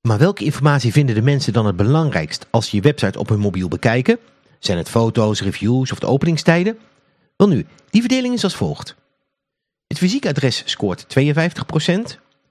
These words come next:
een kaart- en routebeschrijving scoort zevenenveertig procent, openingstijden vierenveertig procent, telefoonnummer zevenendertig procent.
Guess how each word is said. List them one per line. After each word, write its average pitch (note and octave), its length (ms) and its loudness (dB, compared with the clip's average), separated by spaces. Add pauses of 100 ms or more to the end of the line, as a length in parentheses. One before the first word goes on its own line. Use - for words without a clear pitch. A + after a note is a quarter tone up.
(200)
een B2 100 -2
kaart- G#2+ 220 -2
en F#2 80 0
routebeschrijving G2 680 -2
scoort - 280 -2
zevenenveertig D#3 600 -2
procent, B2 480 -2 (460)
openingstijden G2+ 680 0
vierenveertig F3 580 -2
procent, G#2+ 500 -4 (380)
telefoonnummer G#2 560 0
zevenendertig C#3 580 0
procent. B2+ 460 -2